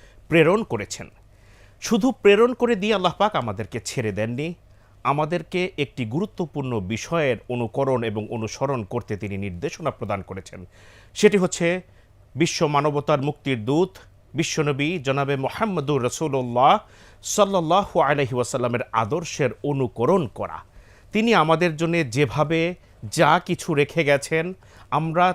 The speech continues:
ঠিক সেই সেই পদাঙ্ক অনুসরণ করে চলব। এটাই হচ্ছে মহান রবের পক্ষ থেকে আমাদের জন্য দিক নির্দেশনা। হাদিস শরীফে এসছে, আল্লাহ রাসূল সাল্লাল্লাহু আলাইহি ওয়াসাল্লাম ইরশাদ করে বলেছেন, "বুইসতু লিউতাম্মিমা মাকারিমাল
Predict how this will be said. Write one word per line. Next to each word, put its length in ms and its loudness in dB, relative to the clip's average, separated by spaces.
ঠিক 280 -2
সেই 380 -2
সেই 220 -2
পদাঙ্ক 440 0
অনুসরণ 520 -2
করে 240 -6
চলব। 360 -6
এটাই 280 0
হচ্ছে 360 -4
মহান 400 -4
রবের 280 0
পক্ষ 280 -8
থেকে 300 -8
আমাদের 420 -4
জন্য 240 -6
দিক 280 -6
নির্দেশনা। 480 -8
হাদিস 280 -2
শরীফে 380 -4
এসছে, 340 -2
আল্লাহ 200 4
রাসূল 320 -2
সাল্লাল্লাহু 580 2
আলাইহি 260 0
ওয়াসাল্লাম 500 -4
ইরশাদ 380 -8
করে 140 -4
বলেছেন, 440 -8
"বুইসতু 840 2
লিউতাম্মিমা 1120 -2
মাকারিমাল 1040 0